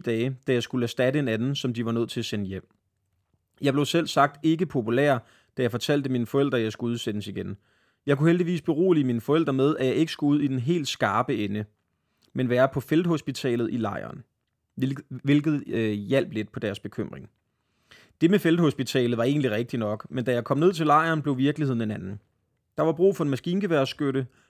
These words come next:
mere end en sygepasser på felthospitalet, og da jeg også var blevet uddannet maskingeværskytte og vognkommandør på vores pansrede køretøjer, blev det nu min opgave. Jeg nænnede ikke at fortælle mine forældre det, da jeg ikke ønskede at gøre dem mere for-, nervøse.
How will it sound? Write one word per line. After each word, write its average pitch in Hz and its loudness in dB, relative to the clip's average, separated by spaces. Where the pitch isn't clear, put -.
mere 147 2
end 123 -2
en 110 -2
sygepasser 151 0
på 117 -8
felthospitalet, 120 -4
og 123 -8
da 131 0
jeg 123 2
også 143 2
var 160 -2
blevet 120 -4
uddannet 123 -2
maskingeværskytte 135 -2
og 113 -2
vognkommandør 127 0
på - -8
vores 101 -4
pansrede 131 -4
køretøjer, 170 2
blev 135 -4
det 127 -4
nu 131 -2
min 131 -2
opgave. - -10
Jeg 165 4
nænnede 202 6
ikke 202 2
at 196 2
fortælle 190 0
mine 165 0
forældre 139 0
det, 110 -4
da 135 2
jeg 131 2
ikke 143 0
ønskede 147 0
at 113 0
gøre 113 0
dem 113 -4
mere 120 0
for-, - -8
nervøse. 107 -4